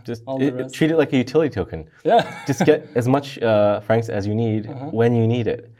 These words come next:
Speaker 2: Exactly.
Speaker 1: And keep the rest in Bitcoin.
Speaker 2: <laughs> Exactly. So that's interesting. So this whole hyper-Bitcoinization thesis really makes a lot of <laughs> sense to, to me, uh, speaking to you. So, and Blockstream is trying to really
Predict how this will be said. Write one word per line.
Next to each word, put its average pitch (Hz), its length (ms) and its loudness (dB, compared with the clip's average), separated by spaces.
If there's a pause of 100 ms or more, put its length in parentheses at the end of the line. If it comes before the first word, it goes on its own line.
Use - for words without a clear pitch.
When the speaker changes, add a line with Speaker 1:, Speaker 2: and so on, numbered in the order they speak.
(200)
Speaker 2:
Exactly. 147 380 -12 (100)
Speaker 1:
And 101 260 -10
keep - 220 -10
the 104 80 0
rest 107 280 0
in 101 120 -4
Bitcoin. - 340 -12 (420)
Speaker 2:
<laughs> - 40 -20
Exactly. - 460 -12 (600)
So 143 180 0
that's 180 240 2
interesting. 156 540 0
So 131 160 -8
this 131 200 -4
whole 147 380 0 (140)
hyper-Bitcoinization 135 1300 -6
thesis 123 640 -2 (360)
really 143 260 4
makes 127 300 0
a 123 40 -4
lot 117 140 0
of 117 80 -10
<laughs> - 140 -14
sense 143 260 -2
to, 123 200 -8
to 123 160 -6
me, 131 280 2
uh, 117 220 -2 (160)
speaking 131 380 -10
to 127 100 -12
you. 131 240 -8
So, 127 360 -2 (260)
and 131 260 -2 (220)
Blockstream 147 580 0 (280)
is 135 160 -8
trying 127 380 -4
to - 140 -8
really 127 380 -4